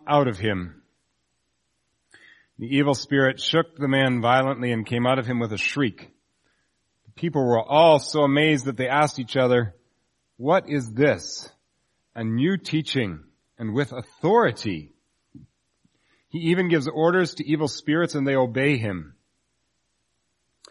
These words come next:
News about him spread quickly over the whole region of Galilee. And now this is our text for this afternoon, starting at verse twenty-nine. As soon as they left the synagogue, they went with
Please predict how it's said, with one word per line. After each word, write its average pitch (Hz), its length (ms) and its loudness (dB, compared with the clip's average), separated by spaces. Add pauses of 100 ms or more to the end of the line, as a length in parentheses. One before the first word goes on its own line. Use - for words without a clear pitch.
(380)
News 139 360 -2
about 127 260 0
him 113 160 -4
spread 120 400 -4
quickly 123 320 -6
over 107 140 -2
the 104 100 -4
whole 120 180 0
region 113 320 -4
of 95 160 -8
Galilee. 98 540 -4 (640)
And 104 100 -10
now 120 200 0
this 117 240 -8
is 104 100 -8
our 110 100 -2
text - 440 -8
for 101 340 -6 (680)
this 104 160 -12
afternoon, 98 520 -6
starting 101 340 -6
at 95 80 -12
verse 98 140 -14
twenty-nine. 107 580 -6 (2250)
As 123 140 -12
soon 160 100 -4
as 170 140 -4
they 131 100 0
left 131 220 -2
the 113 80 -10
synagogue, 104 560 -4
they 107 100 -6
went 131 400 -8
with 120 340 -4